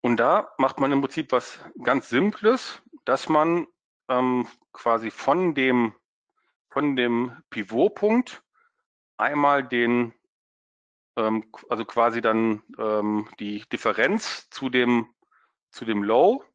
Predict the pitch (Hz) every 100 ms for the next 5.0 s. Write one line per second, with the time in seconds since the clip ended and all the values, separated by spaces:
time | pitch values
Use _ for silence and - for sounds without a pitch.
0 | _ _ _ - 123 135 117 - 120 -
1 | 107 104 98 95 98 151 175 151 190 -
2 | - _ _ _ _ _ _ _ _ _
3 | 104 131 107 - 120 117 101 - 107 117
4 | - - 117 123 120 107 104 - -